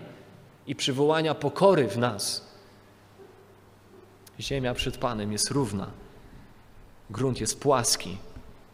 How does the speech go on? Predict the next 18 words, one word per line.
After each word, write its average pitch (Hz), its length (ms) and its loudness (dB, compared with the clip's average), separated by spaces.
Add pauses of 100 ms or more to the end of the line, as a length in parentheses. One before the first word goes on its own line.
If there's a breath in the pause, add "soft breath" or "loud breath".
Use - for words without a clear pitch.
(520)
i - 100 -6
wszyscy - 380 -2
przed 131 300 0
Nim 110 180 0
odpowiadamy. 117 640 2 (1500)
I - 40 -16
kończąc 135 600 6
tutaj 123 280 0
te 120 100 0
dziewięć 120 340 2
zasad, 131 500 2
ten 123 160 -2
fragment 131 600 0 (420 loud breath)
zmienia 143 400 0
sposób, 139 440 -2
w 117 60 -6
jaki 135 260 -4
żyjemy. 123 440 0